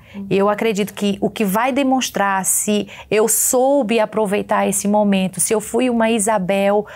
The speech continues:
Speaker 2: ou se eu fui uma Jezabel, o que vai respaldar isso é o que que eu fiz com meu marido.
Speaker 1: Uhum.
Speaker 2: Eu fortaleci ele
Speaker 1: Uhum.
Speaker 2: ou eu enfraqueci ele,
Speaker 1: Uhum.
Speaker 2: né? Essa minha, essa minha, é, evidência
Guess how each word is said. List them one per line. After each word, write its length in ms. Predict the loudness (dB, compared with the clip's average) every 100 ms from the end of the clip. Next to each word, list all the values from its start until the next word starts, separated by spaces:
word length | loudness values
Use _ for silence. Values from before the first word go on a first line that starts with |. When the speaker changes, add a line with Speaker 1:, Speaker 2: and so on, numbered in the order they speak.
| -10 -4
Speaker 2:
ou 100 | -2
se 140 | 0
eu 60 | -2
fui 260 | 0 2
uma 220 | 2 2
Jezabel, 680 | 2 0 0 0 0 2 0
o 40 | 0
que 120 | 0
vai 160 | 0
respaldar 680 | 2 0 0 -2 0 0 0
isso 320 | 0 -2 0
é 120 | 0 0 -8 -8 -6
o 100 | -4
que 140 | -2
que 100 | -2
eu 60 | -2
fiz 220 | -4 -4
com 160 | -2
meu 160 | -2 0
marido. 580 | 0 0 0 0 -2 -4 -10
Speaker 1:
Uhum. 140 | -12 -6 -4
Speaker 2:
Eu 100 | -2
fortaleci 760 | -2 -4 -2 0 0 0 -2
ele 500 | 0 2 2 2 0 -4 -6
Speaker 1:
Uhum. 40 | 0
Speaker 2:
ou 160 | 2
eu 160 | 2 2
enfraqueci 760 | 0 -2 -4 -4 -4 -4 -2
ele, 480 | 0 2 2 0 -4
Speaker 1:
Uhum. 400 | -10 -14 -14 -6 0
Speaker 2:
né? 260 | 2 0 -2 -6
Essa 280 | -2 -2 0
minha, 560 | 0 2 2 0 -2 -6 -8
essa 280 | -4 -2 0
minha, 540 | 0 0 2 0 -2 -8 -4
é, 200 | -2 0
evidência 1120 | 0 0 0 2 2 4 2 0 0 0 -2